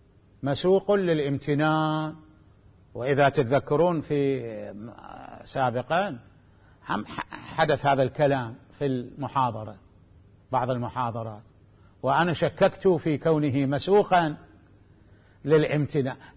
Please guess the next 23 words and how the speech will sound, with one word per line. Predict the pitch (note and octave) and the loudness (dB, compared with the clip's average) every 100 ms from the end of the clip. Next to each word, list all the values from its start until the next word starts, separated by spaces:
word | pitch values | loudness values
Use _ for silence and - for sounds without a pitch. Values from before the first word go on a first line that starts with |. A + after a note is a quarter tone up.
| G#3+ A#3+ | 6 8
الآن | B3+ A3+ C#4 D4 | 8 8 8 8
نريد | C4+ A#3+ B3 A3+ | 8 8 8 6
نشوف | A3 - B3 G#3 | 4 6 4 8
ما | C4 A#3 | 8 10
هي | A#3+ | 10
المثبتات، | A3 G3+ G3 F3 G#3+ A#3+ A3+ F#3+ - - - - | 10 8 8 6 6 8 8 6 0 -20 -20 4
إذا | C4 C4 | 6 8
أكو | B3 A#3+ B3 | 8 8 8
مثبتات | A#3 F#3 G#3 G#3 A3+ | 6 6 6 8 8
جيدة | E3 F#3+ G#3 G#3+ A#3 | 8 8 8 8 6
حتى | B3 C4 | 6 6
نتراجع | C#4 B3 B3+ D#4+ F4+ D#4+ - - | 6 6 6 6 6 4 2 2
عما | A#3 B3+ B3+ | 4 6 6
قلناه | G#3+ A#3 A3 G#3 F3+ | 6 4 4 4 4
سابقاً، | G3 F#3 F3 - F#3+ - _ _ _ - - - - - - _ _ - _ _ _ - _ _ - _ _ - _ _ - | 2 4 2 0 -2 -4 _ _ _ -20 -20 -20 -20 -20 -20 _ _ -20 _ _ _ -20 _ _ -20 _ _ -20 _ _ -6
التشكيك | - F#3+ - A3 A3+ | 2 2 4 2 4
الذي | G#3 G#3 | 6 6
ذكرناه | F3+ A3+ G#3+ C4 | 6 4 4 4
حتى | - B3+ | 4 4
نسحب | B3+ B3 B3 G#3+ | 6 6 4 4
نفسنا | A#3 B3+ A#3+ | 4 4 4
عن | G3+ | 2
التشكيك | A3 - G3+ - G#3 G#3+ - | 2 2 0 0 -2 -4 -10